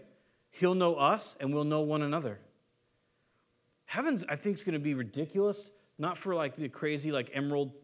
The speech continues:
shiny throne stuff, but because there'll actually be a lack of conflict befo-, between humans. Like, can you imagine a world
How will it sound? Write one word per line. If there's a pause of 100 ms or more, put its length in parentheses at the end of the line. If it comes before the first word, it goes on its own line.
(200)
shiny
throne
stuff, (1400)
but
because
there'll
actually
be
a
lack
of
conflict
befo-,
between
humans. (1800)
Like,
can
you
imagine
a
world